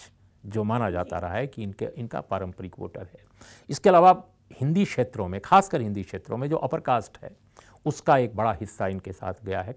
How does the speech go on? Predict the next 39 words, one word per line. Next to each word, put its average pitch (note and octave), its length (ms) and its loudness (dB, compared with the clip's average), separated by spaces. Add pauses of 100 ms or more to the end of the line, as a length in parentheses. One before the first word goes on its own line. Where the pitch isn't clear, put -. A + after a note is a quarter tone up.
कांग्रेस G2 380 -6
के F#2+ 300 -6 (320)
जो G2 140 -6
सामाजिक G2+ 520 -4
आधार F#2 340 -2
एक F#2 140 -8
समय F2 240 -10
गिना E2 240 -8
जाता F2 280 -8
था, - 260 -20 (540)
तो F3 380 4 (180)
वो F#3 320 12
वर्ग G#2+ 360 2
उनके F#2+ 220 -6
साथ F2+ 280 -6
गया F2+ 180 -8 (100)
है, F2+ 100 -8
बीजेपी - 340 -12
के - 120 -20
साथ। - 460 -14
उन B3+ 320 4 (100)
वर्गों B2+ 420 2
में G#2+ 220 -2
भी G3+ 160 -2
गहरी G2 340 -4
निराशा F2 400 -10
है। - 220 -20 (360)
ये G#3+ 160 6
बताता D3 440 4
है F#3+ 120 2
कि G3 160 -12 (120)
किस - 180 -10
तरह D3 180 0
से, - 180 -4
जैसे C3 380 -2
अभी, C#3+ 320 -4 (360)
अ, B2 160 0
you A#2+ 140 -2
know, - 140 -4